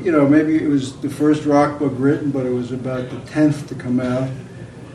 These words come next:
But I got a lot of, uh, kind of, like, instant, uh,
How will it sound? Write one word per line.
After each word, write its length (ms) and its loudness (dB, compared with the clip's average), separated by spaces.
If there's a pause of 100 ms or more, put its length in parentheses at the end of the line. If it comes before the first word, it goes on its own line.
(180)
But 160 2
I 100 6
got 260 4
a 80 4
lot 400 6
of, 360 2
uh, 320 2 (120)
kind 240 0
of, 60 2
like, 300 0
instant, 600 2
uh, 500 -2